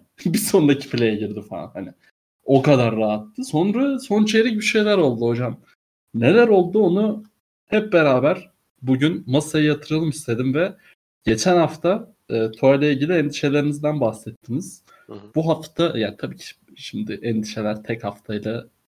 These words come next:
Speaker 1: geçmez. Ama önemli bir ışık olmuştur diye düşünüyorum ve bir snake draft usulü bu sefer Arda'dan başlayacağım.
Speaker 2: Ah,
Speaker 1: Ee, ne diyorsun Tua'dan başlayalım.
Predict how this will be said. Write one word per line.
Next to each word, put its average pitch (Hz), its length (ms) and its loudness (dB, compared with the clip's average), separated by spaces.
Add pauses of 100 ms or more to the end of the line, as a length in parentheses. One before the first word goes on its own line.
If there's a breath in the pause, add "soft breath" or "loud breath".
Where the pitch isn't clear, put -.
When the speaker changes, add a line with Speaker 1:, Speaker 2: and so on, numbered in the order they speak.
(280)
Speaker 1:
geçmez. - 460 -8 (280)
Ama 175 320 -2 (640)
önemli 135 440 4
bir 175 120 4
ışık - 280 -4
olmuştur 120 540 -6
diye 143 160 -2
düşünüyorum 127 640 -2
ve 151 220 -4 (500 soft breath)
bir 120 100 -6
snake 151 600 2
draft 131 340 0
usulü 135 360 -6
bu 135 40 -10
sefer 135 360 -8
Arda'dan 113 560 -4
başlayacağım. 107 540 -8 (380 loud breath)
Speaker 2:
Ah, - 180 -18
Speaker 1:
Ee, 110 80 -12 (420)
ne 165 140 4
diyorsun 117 520 -2 (300)
Tua'dan 113 420 -2
başlayalım. 107 560 -6